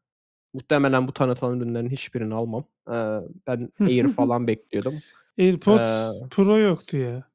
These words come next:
Speaker 1: AirPods Pro yoktu. Onu belki bilmiyorum W W D C'de ya da, işte, iPhone tanıttıklarında tanıtabilirler. Ben gayet
Speaker 2: Yetişmedi
Speaker 1: memnunum
Speaker 2: demek ki.
Speaker 1: aslında AirPods'tan ama, işte,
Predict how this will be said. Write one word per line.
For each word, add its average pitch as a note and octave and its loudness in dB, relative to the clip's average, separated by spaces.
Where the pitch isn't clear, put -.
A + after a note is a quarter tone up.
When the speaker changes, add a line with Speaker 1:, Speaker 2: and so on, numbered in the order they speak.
Speaker 1:
AirPods C3 -2
Pro C#3+ 0
yoktu. D3 -2
Onu B2+ 0
belki C3 0
bilmiyorum B2+ -6
W A#2+ -2
W A#2+ -4
D A#2+ -8
C'de C3 -8
ya B2+ 0
da, A#2+ -2
işte, A#2+ -6
iPhone B2 -2
tanıttıklarında A#2 -2
tanıtabilirler. A2 -10
Ben D3 -2
gayet D3+ 2
Speaker 2:
Yetişmedi - -2
Speaker 1:
memnunum C#3 0
Speaker 2:
demek - -
ki. - -
Speaker 1:
aslında A2 -4
AirPods'tan A2+ -4
ama, B2 -6
işte, - -6